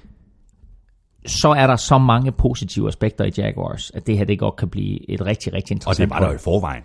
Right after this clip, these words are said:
Speaker 1: Det, ja, og det var der, og på papiret har de altså et af N F L's bedste
Speaker 2: Ja, det har de
Speaker 1: forsvar.
Speaker 2: altså.
Speaker 1: Så nu skal Fournette ind og aflaste, øh, Blake,
Speaker 2: <clears throat>
Speaker 1: Blake Bortles, og Blake Bortles skal finde ud af,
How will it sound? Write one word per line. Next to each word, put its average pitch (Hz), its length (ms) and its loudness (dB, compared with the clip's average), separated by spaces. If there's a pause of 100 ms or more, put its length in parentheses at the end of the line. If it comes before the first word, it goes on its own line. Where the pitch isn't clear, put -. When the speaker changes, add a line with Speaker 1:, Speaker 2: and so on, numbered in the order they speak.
(320)
Speaker 1:
Det, 131 160 2
ja, 127 200 2
og 113 180 -2
det 120 120 2
var 127 120 4
der, 135 80 4
og - 180 -2
på - 100 2
papiret 160 440 2
har 139 240 2
de 107 180 -4
altså 104 200 -4
et 127 80 2
af 110 100 0
N 101 80 -2
F - 60 -8
L's 123 180 -4
bedste 131 60 2
Speaker 2:
Ja, 101 120 2
det 95 100 2
har 107 60 2
de 98 120 0
Speaker 1:
forsvar. 92 80 0
Speaker 2:
altså. 98 160 -2 (500)
Speaker 1:
Så - 140 0
nu 151 180 8
skal 180 180 0
Fournette 143 420 2
ind 156 260 0
og 110 260 0
aflaste, 143 580 0 (440)
øh, 120 80 -2
Blake, 107 220 0 (120)
Speaker 2:
<clears throat> 151 100 0
Speaker 1:
Blake 113 160 4
Bortles, 208 380 4
og - 120 -8
Blake 135 200 0
Bortles 160 300 4
skal - 140 -4
finde 139 180 0
ud 151 80 4
af, 127 180 2